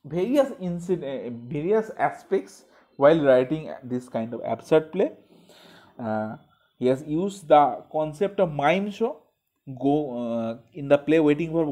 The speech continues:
Godot, Gogo and Didi are actually mimed. They are actually mimicking. Then, uh, context-wise, it is also like,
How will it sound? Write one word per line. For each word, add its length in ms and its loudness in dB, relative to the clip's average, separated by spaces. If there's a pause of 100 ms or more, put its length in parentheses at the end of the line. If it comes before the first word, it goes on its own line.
Godot, 420 0 (400)
Gogo 380 4
and 180 2
Didi 300 2
are 100 4
actually 720 -2 (300)
mimed. 580 0 (640)
They 120 2
are 100 6
actually 400 -2
mimicking. 640 -8 (1200)
Then, 400 4
uh, 560 0 (720)
context-wise, 960 4
it 180 -8
is 140 -4
also 400 4
like, 340 2